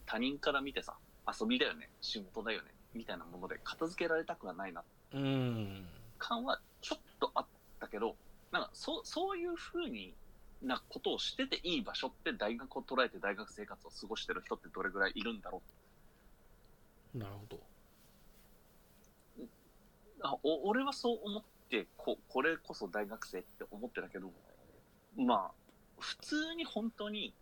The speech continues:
Speaker 1: まあ、酒飲んで遊んでみたいなのが大学生のうちしかできないって思ってる人も、まあ、大半いるだろうねっていう話。
Speaker 2: うん。そうですね。いるでしょ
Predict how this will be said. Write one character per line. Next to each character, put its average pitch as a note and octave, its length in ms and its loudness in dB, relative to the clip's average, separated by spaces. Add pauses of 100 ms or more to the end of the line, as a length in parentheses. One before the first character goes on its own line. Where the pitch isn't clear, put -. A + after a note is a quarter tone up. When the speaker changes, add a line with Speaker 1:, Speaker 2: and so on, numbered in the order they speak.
(180)
Speaker 1:
ま B2+ 120 -2
あ、 - 80 -4 (180)
酒 - 260 -4
飲 C#3+ 80 4
ん D3 180 -2
で F#2+ 180 2 (560)
遊 B2+ 80 4
ん A#2+ 80 2
で B2+ 100 6
み G2 120 -2
た - 120 -6
い - 20 -14
な - 80 -6
の G2+ 100 -2
が A2+ 180 0
大 G2 160 -4
学 F#2 140 -12
生 F#2+ 220 2
の F#2+ 160 0
う G2 80 0
ち G#2+ 120 2
し - 80 4
か G2+ 120 2
で F#2+ 100 2
き A#2 100 -2
な G#2 100 2
い - 20 2
っ G2+ 40 -4
て A#2 100 0
思 D3 180 0
っ - 40 -12
て D#3 100 4
る D#3 60 -2
人 F3 200 0
も、 G3+ 140 -2
ま D3 120 8
あ、 - 80 6
大 C3 160 4
半 C#3 160 0
い G#2+ 80 2
る A2+ 140 2
だ F#2+ 100 4
ろ D#2+ 180 -6
う - 40 -16
ね - 80 -16 (100)
っ - 20 -16
て C3+ 60 -4
い B2 260 4
う A2+ 40 2
話。 G#2 260 0
Speaker 2:
う - 40 -4
ん。 - 20 -18 (540)
そ C3+ 200 0
う F2+ 60 -6
で F#2 80 -16
す - 160 -20
ね。 F2+ 180 -14 (920)
い A2+ 80 -4
る A2+ 120 -2
で - 120 -8
し - 120 -12
ょ - 40 -16